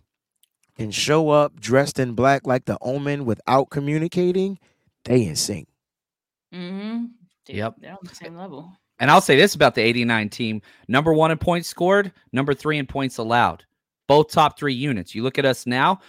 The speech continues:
Speaker 3: number two in points allowed, number three in points scored. Top three units, offense, defense, complete domination throughout the entire season. The difference is, and hopefully it's gonna be a similarity, they finished. The eighty-nine team finished.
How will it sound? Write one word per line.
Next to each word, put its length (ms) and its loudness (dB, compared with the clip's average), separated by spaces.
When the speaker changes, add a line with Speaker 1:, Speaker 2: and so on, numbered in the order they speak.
Speaker 3:
number 260 -2
two 300 0
in 100 -2
points 300 -6
allowed, 320 0
number 200 -6
three 240 -8
in 60 -8
points 320 -10
scored. 340 -8
Top 300 2
three 140 -4
units, 340 -6
offense, 460 -4
defense, 420 -8
complete 400 -8
domination 640 -2
throughout 320 -2
the 100 -12
entire 380 -4
season. 500 -8
The 80 -6
difference 560 0
is, 480 -2
and 100 -14
hopefully 380 -2
it's 100 -10
gonna 180 -4
be 140 -4
a 60 -4
similarity, 760 -2
they 420 2
finished. 680 -4
The 60 -12
eighty-nine 520 0
team 280 -6
finished. 720 -2